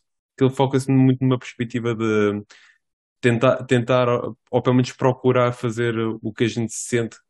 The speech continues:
que quer fa-, que realmente quer fazer. E que, yeah, eu quero fazer isto, portanto vou fazer tudo o que é possível para conseguir que isto seja feito. O que é, é uma perspectiva até bastante fixe,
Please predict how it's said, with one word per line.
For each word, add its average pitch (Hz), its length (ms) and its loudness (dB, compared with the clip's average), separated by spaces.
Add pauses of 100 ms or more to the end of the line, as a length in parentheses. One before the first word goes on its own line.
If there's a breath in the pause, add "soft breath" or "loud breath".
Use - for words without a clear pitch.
que - 100 -20
quer 107 180 -2
fa-, - 240 -12
que 107 200 -6
realmente 107 340 -4
quer 104 140 -4
fazer. 98 440 -6 (520 soft breath)
E 95 140 -8
que, - 120 -8 (260)
yeah, 98 220 0
eu 101 80 -2
quero 113 160 -4
fazer 107 260 -4
isto, 104 160 -8
portanto 110 340 -6
vou 107 120 -8
fazer 104 200 -8
tudo 104 180 -8
o - 20 -8
que 107 80 -6
é 101 40 -2
possível 104 320 -4
para - 160 -6
conseguir 101 580 -4 (640)
que - 80 -6
isto - 120 -8
seja 101 220 2
feito. 98 300 -4 (580 loud breath)
O 107 160 -6
que 110 200 4
é, 101 280 4
é 107 40 6
uma 104 160 2
perspectiva 104 420 -2
até 101 160 0
bastante 98 400 -4 (640)
fixe, 147 460 0